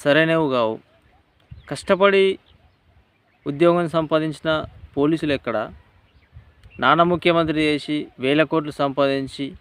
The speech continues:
అక్రమాస్తులు సంపాదించి కాంగ్రెస్ పార్టీని లాక్కొని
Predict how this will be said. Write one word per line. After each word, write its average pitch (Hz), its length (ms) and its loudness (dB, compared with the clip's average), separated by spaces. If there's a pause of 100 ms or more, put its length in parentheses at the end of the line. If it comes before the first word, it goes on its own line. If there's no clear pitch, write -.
(460)
అక్రమాస్తులు 151 600 0
సంపాదించి 135 840 -4
కాంగ్రెస్ 156 420 0
పార్టీని 156 380 4
లాక్కొని 135 720 2